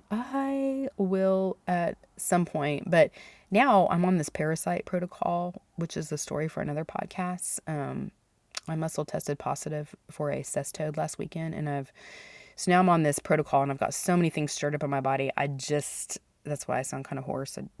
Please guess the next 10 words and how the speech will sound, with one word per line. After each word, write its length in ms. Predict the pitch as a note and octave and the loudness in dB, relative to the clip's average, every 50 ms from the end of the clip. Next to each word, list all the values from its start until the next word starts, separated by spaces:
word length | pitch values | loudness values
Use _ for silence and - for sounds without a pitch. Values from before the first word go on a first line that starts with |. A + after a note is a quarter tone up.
| D3 - - | -16 -10 -6
honestly 380 | C#3+ C#3 C3+ C#3 - - C3+ C#3 | -6 -4 -4 -6 -6 -6 -6 -6
don't 160 | C#3+ - - | -6 -6 -4
feel 140 | - C#3+ C3+ | -4 -2 -2
that 140 | C3 - - | -2 -2 0
great. 280 | - D3 - - - | 0 0 0 0 0
But 120 | D#3+ D#3 E3 | 0 0 2
anyway, 300 | F3 E3+ D#3 D#3 D3 - - | 4 4 6 6 6 6 4
I 80 | D#3+ | 2
just, 340 | D#3+ D#3 D#3+ - - - - - - - - - - - _ _ _ | 0 0 -2 -4 -8 -12 -14 -18 -20 -20 -20 -20 -20 -20 _ _ _
um, 800 | F3 F3 E3+ E3 E3 D#3+ D#3+ D#3+ D#3 D#3 D#3 D3+ D3 D3+ - | 4 6 6 6 6 6 6 4 4 2 2 0 0 -2 -4